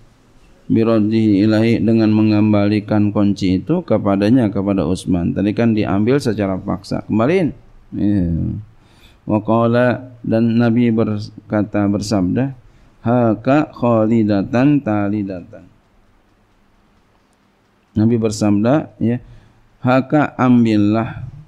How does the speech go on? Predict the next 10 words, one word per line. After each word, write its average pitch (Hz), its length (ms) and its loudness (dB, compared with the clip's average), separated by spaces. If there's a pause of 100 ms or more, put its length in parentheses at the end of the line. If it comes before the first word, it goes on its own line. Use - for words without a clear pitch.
(1300)
ambillah 117 640 4
khalidatan 110 880 2
talidatan," 107 800 0
ya, 101 320 0 (1040)
untuk 127 480 2
dipegang 117 640 2
selamanya, 101 800 2
khalidah 113 720 0 (320)
selamanya. 95 640 -2 (1400)
Ambillah, 120 640 0